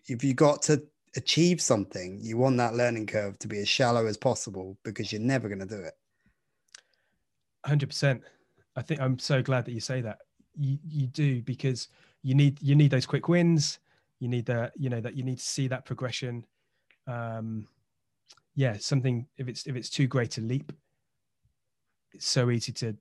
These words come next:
Speaker 2: get demotivated. So you're a-, absolutely right. Yeah. I think that's the thing, right? And we talk about this quite a lot as well, is just prioritizing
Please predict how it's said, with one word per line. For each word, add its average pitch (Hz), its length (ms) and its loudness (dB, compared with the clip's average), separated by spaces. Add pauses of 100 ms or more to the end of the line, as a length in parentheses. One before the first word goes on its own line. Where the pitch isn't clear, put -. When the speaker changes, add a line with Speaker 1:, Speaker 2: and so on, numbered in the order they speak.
(140)
Speaker 2:
get 120 160 -10
demotivated. 101 720 -10
So - 140 -12
you're 101 360 -10
a-, 98 180 -14
absolutely 98 420 -14
right. 92 240 -14
Yeah. 95 200 -16 (320)
I 123 60 -2
think 151 220 0
that's 131 200 -6
the - 80 -18
thing, 117 220 -8
right? 98 180 -12
And 117 80 -8
we 127 80 -2
talk - 200 -6
about 104 160 -8
this 117 160 -10
quite 98 200 -16
a - 20 -14
lot 101 100 -12
as 104 140 -14
well, 107 180 -8
is 101 220 -10 (1300)
just - 240 2 (280)
prioritizing 131 1080 2